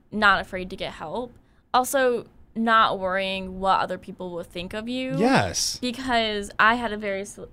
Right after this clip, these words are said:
Speaker 1: similar situation about, I wanna say a year to two years ago. I
Speaker 2: Mm-hmm.
Speaker 1: was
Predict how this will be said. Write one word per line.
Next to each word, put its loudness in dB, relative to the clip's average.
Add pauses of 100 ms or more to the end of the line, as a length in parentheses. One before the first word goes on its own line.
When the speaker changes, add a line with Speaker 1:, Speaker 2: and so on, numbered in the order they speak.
Speaker 1:
similar -4
situation -10 (1120)
about, 0 (1120)
I 0
wanna 0
say -2
a -8
year -6
to -14 (120)
two -10
years -8
ago. -4
I 2
Speaker 2:
Mm-hmm. -2
Speaker 1:
was -10